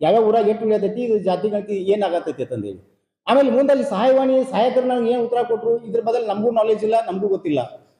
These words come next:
ನೀವೇನೇನೋ ಕಂಪ್ಲೇಂಟ್ ಮಾಡಿರಲ್ಲ, ಕಂಪ್ಲೇಂಟ್‌ಗೆ ನಾವು ಆಯೋಗ ತಿಳಿಸ್ತೀವಿ, ಆಯೋಗ ತಿಳಿಸ್ತೀವಿ.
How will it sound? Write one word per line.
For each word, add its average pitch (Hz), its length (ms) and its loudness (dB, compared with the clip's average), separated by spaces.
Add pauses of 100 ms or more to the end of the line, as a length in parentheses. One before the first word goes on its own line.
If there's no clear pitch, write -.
(140)
ನೀವೇನೇನೋ 247 580 2
ಕಂಪ್ಲೇಂಟ್ 233 400 0
ಮಾಡಿರಲ್ಲ, 240 520 0
ಕಂಪ್ಲೇಂಟ್‌ಗೆ 240 600 0
ನಾವು 262 180 -2
ಆಯೋಗ 226 460 0
ತಿಳಿಸ್ತೀವಿ, 233 760 0 (540)
ಆಯೋಗ 233 280 4
ತಿಳಿಸ್ತೀವಿ. 247 600 0